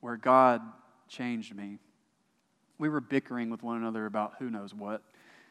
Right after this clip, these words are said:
and I'm pretty sure what happened was I, like, she, like, worked really hard to make this soup, and then I ate it with crackers. And she got mad at me for disrespecting the soup by eating it with crackers. <laughs>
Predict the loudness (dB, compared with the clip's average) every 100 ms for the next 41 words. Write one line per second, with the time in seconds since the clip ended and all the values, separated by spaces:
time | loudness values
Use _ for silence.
0 | _ 0 4 4 4 -2 -8 -16 _ _
1 | _ _ _ _ _ _ _ _ _ _
2 | _ _ _ _ -16 -8 4 4 6 4
3 | 4 6 8 6 4 -2 -2 4 8 8
4 | 8 4 0 -10 -20 _ -18 -6 -2 2
5 | 0 -2 -6 -6 -4 -2 0 0 -4 -6
6 | -10 -10 -6 -6 -6 -6 -6 -4 -6 -6
7 | -10 -12 -8 -8 -6 -6 -6 -10 -20 _
8 | _ _ _ _ _ _ _ _ _ -10
9 | -8 -2 6 8 8 2 0 -2 -6 -6
10 | -8 -8 -8 -8 -6 -8 -8 -8 -8 -6
11 | -4 -4 -4 -8 -8 -4 -2 -2 -6 -8
12 | -14 -20 -20 -20 -20 -20 -20 -20 -20 -20
13 | -20 -20 -18 -18 -6 0